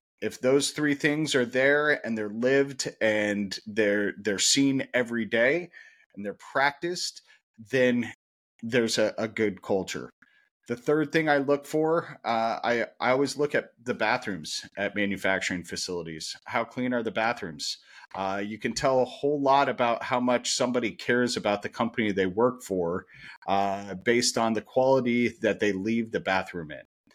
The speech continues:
If they trash the bathroom, they have very little respect for the organization that they're working for, and there's a lot of work to be done there.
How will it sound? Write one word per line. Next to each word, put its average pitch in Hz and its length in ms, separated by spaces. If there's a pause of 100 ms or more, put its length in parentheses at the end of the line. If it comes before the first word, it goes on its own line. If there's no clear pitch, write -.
(300)
If 104 240
they 147 180
trash 131 560
the 127 80
bathroom, 143 640 (140)
they 117 160
have 104 320
very 117 540
little 107 580
respect 95 640
for 101 220
the 95 180
organization 95 880
that 87 160
they're 92 140
working 101 480
for, 85 480 (280)
and 104 140
there's 101 180
a 107 60
lot 92 380
of 90 80 (100)
work 87 220
to - 80
be 85 140
done 87 320
there. 69 260